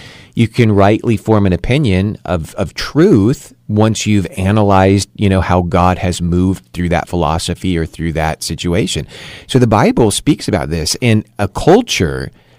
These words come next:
that is quick to form opinions and then run with them like truth. The Bible says it's like they which do that which is right in their own eyes.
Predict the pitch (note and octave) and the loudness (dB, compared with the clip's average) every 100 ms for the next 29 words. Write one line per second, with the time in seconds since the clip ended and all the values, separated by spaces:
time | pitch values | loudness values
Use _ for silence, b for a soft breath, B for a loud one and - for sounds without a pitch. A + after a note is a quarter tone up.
0 | b - G#2 F2+ - - C3+ F3+ - C#3 | b 0 0 0 -6 2 4 4 0 -4
1 | - B2 A#2+ A#2 G2+ - A2+ G#2 D2 C2+ | 0 2 4 4 0 -2 0 0 -2 -6
2 | D2+ - - F2 F2 E2 F#2 A#2+ A2 - | -8 -8 -6 -2 -2 2 2 2 0 0
3 | F2+ F2 D2+ C#2+ - A2 D#2 D2 - b | 0 0 -2 -4 0 2 2 -4 -12 b
4 | b b b F2+ F#2+ G#2+ G#2 G2 F#2 F2+ | b b b 2 4 4 2 2 0 0
5 | - - - F#2 F#2 - F2 F#2+ G#2+ G2 | -6 -4 -2 -2 -4 -8 0 2 2 0
6 | - - - G#2+ A#2 A2 - G2 - F#2 | -4 -12 -2 2 4 4 2 -2 -2 -2
7 | E2 E2 E2+ - E2 D#2+ D2 D#2 D2+ - | 0 2 0 0 -2 -2 -2 -2 -2 -4
8 | D2 C2+ - - - | -6 -6 -8 -10 -12